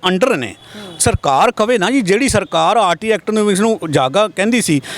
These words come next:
ਕਿ ਅਸੀਂ, ਤੁਸੀਂ ਸਵਾਲ ਕਰੋ, ਜੇ ਅਸੀਂ ਸਵਾਲ ਪੁੱਛਦੇ ਹਾਂ ਤੇ ਹੁਣ ਅੱਜ ਸਵਾਲਾਂ ਦਾ ਜਵਾਬ ਨਹੀਂ ਦੇ ਰਹੀ। ਅਸੀਂ ਅਕ-, ਅਫਸਰ ਕਿਉਂ ਨਹੀਂ ਜਵਾਬ ਦੇ ਹੋ ਰਹੇ? ਇਹ ਜਿਹੜਾ ਕਾਨੂੰਨ ਲੈ ਕੇ ਆਉਂਦਾ ਸੀ, ਪਾਰਦਰਸ਼ਤਾ ਲੈ ਕੇ ਆਉਂਦਾ। ਜੇ ਮੈਂ ਕਹਿੰਦਾ ਜੀ ਅਫਸ-, ਦਫ਼ਤਰਾਂ ਦੇ ਵਿੱਚ ਭ੍ਰਿਸ਼ਟਾਚਾਰ ਨਹੀਂ ਹੈਗਾ, ਪਾਰਦਰਸ਼ਤਾ ਹੈਗੀ, ਬਿਲਕੁਲ ਕਲੀਨ ਨੇ,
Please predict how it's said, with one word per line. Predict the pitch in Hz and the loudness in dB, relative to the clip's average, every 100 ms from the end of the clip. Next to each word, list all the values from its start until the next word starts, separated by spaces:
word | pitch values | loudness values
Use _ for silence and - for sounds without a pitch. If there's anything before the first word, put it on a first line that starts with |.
| - - | -8 0
ਕਿ | 214 208 | 2 2
ਅਸੀਂ, | - 214 | 0 -2
ਤੁਸੀਂ | 202 208 | 0 0
ਸਵਾਲ | 190 170 160 175 | 0 2 2 2
ਕਰੋ, | 185 208 | 2 2
ਜੇ | 180 226 | 2 0
ਅਸੀਂ | 220 | 0
ਸਵਾਲ | - 156 175 | 0 0 0
ਪੁੱਛਦੇ | 214 - 220 | -2 -2 -2
ਹਾਂ | 190 | 0
ਤੇ | |
ਹੁਣ | 175 160 | 0 0
ਅੱਜ | 139 | -2
ਸਵਾਲਾਂ | 131 127 131 165 | -2 0 0 2
ਦਾ | 165 | 0
ਜਵਾਬ | 131 117 135 | 2 2 0
ਨਹੀਂ | 180 | 2
ਦੇ | 175 | 2
ਰਹੀ। | 180 - - - - 165 | 2 -4 -10 -6 -2 0
ਅਸੀਂ | 220 208 | 2 0
ਅਕ-, | 180 - 175 | 0 0 -2
ਅਫਸਰ | - 220 - | 0 -2 0
ਕਿਉਂ | 269 | 2
ਨਹੀਂ | 302 | 2
ਜਵਾਬ | 247 208 196 | 2 2 2
ਦੇ | 190 | 2
ਹੋ | 170 131 | 0 0
ਰਹੇ? | 107 - - - - | -4 -8 -16 -10 0
ਇਹ | 226 269 | 0 2
ਜਿਹੜਾ | 240 247 | 2 0
ਕਾਨੂੰਨ | - 185 196 220 | 0 0 2 2
ਲੈ | 190 | 2
ਕੇ | 208 | 0
ਆਉਂਦਾ | 190 175 | 0 2
ਸੀ, | 247 254 | 0 0
ਪਾਰਦਰਸ਼ਤਾ | - 180 185 165 170 - 208 | 0 2 0 0 -4 0 0
ਲੈ | 185 | 2
ਕੇ | 165 | 0
ਆਉਂਦਾ। | 147 135 | -2 0
ਜੇ | 160 233 | 2 2
ਮੈਂ | 240 233 | 2 0
ਕਹਿੰਦਾ | 247 | 0
ਜੀ | 254 | 0
ਅਫਸ-, | 226 - 175 | -2 -4 -4
ਦਫ਼ਤਰਾਂ | 175 - 220 226 | -4 0 0 2
ਦੇ | |
ਵਿੱਚ | 226 233 | 2 0
ਭ੍ਰਿਸ਼ਟਾਚਾਰ | 226 165 208 208 208 | -2 0 -2 0 -2
ਨਹੀਂ | 175 220 196 | 0 0 2
ਹੈਗਾ, | 131 113 - - - - - - | 0 -2 -6 -18 -18 -18 -18 -4
ਪਾਰਦਰਸ਼ਤਾ | 185 202 220 196 - - 208 | 0 2 2 -2 0 0 0
ਹੈਗੀ, | 180 | 0
ਬਿਲਕੁਲ | 202 262 277 - | -2 -2 -2 0
ਕਲੀਨ | 220 214 | 0 0
ਨੇ, | 190 135 | 0 -2